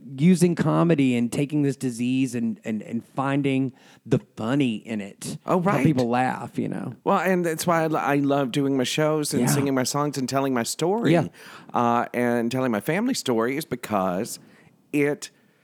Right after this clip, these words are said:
Speaker 2: gives, so you can, I mean, you can share your story with people, and
Speaker 1: Right.
Speaker 2: then you can go into a song about green bean casserole,
Speaker 1: Yeah, exactly.
Speaker 2: and, you know, and just pull 'em right
Speaker 1: Pull 'em right out.
Speaker 2: Yeah.
Speaker 1: Yeah.
Speaker 2: So it, it's a wonderful,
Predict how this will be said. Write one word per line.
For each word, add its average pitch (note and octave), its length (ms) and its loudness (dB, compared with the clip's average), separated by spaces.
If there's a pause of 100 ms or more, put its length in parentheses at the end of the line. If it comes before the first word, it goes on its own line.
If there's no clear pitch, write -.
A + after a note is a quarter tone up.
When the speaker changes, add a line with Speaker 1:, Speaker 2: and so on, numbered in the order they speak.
(680)
Speaker 2:
gives, D#3+ 540 0 (160)
so C3 140 -4
you D3 200 -2
can, C#3 280 -4
I D3 40 0
mean, D3+ 140 0
you D3+ 80 0
can C#3 100 -6
share F3+ 240 0
your E3 120 -2
story C#3 320 0
with G#2 180 -4
people, G#2+ 480 -4
and F3+ 80 8
Speaker 1:
Right. E3 140 6
Speaker 2:
then E3 240 0
you C#3 100 -2
can C#3 160 -2
go C#3+ 180 2
into C#3+ 220 4
a B2+ 60 2
song C#3 260 2
about C3 180 0
green C#3 220 2
bean B2+ 180 2
casserole, C#3 600 2
Speaker 1:
Yeah, - 60 4
exactly. D3+ 340 2
Speaker 2:
and, C3 260 0
you C#3+ 80 0
know, A#2+ 300 2
and A#2 180 0
just B2 160 -4
pull E3+ 160 0
'em D#3 140 0
right D3 240 0
Speaker 1:
Pull E3 180 8
'em E3 100 4
right E3 200 4
out. F#3+ 280 0
Speaker 2:
Yeah. C3 240 0
Speaker 1:
Yeah. D3+ 280 0
Speaker 2:
So D#3+ 360 2 (360)
it, D#3 200 0
it's D3+ 220 0
a C#3 60 0
wonderful, B2 580 -2